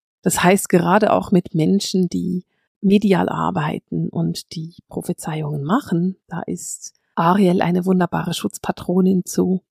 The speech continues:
Und es macht Sinn, wenn du Medium bist oder medial arbeitest, dich mit Ariel zu verbinden. Sie ist auch der Engel der Weissagung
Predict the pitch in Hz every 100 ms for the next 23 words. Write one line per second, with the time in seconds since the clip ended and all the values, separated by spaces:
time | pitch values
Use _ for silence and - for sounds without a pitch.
0 | - 170 - 147 - - 185 208 185 165
1 | 185 180 208 - 170 185 185 175 175 -
2 | 185 - - 175 165 156 - 151 165 156
3 | 170 170 185 - - - - 180 156 160
4 | 175 170 - 190 175 - 151 - - 151
5 | _ _ _ _ _ _ - 208 220 208
6 | - - 170 180 - - 185 - 165 190
7 | 175 156 147 165 247 - - 226 226 -
8 | 214 214 233 240